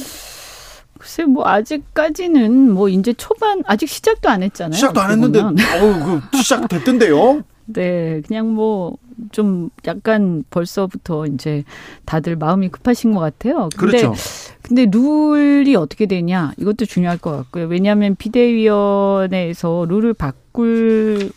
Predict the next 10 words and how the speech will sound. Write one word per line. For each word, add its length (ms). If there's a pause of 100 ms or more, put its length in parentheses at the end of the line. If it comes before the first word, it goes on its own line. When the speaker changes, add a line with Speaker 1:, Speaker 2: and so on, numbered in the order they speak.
Speaker 1:
가능성도 460
좀 180
있지 260
않을까? 560
왜냐하면 560
이제 180
유승민 380
대표가, 920 (220)
유승민 280
의원이, 500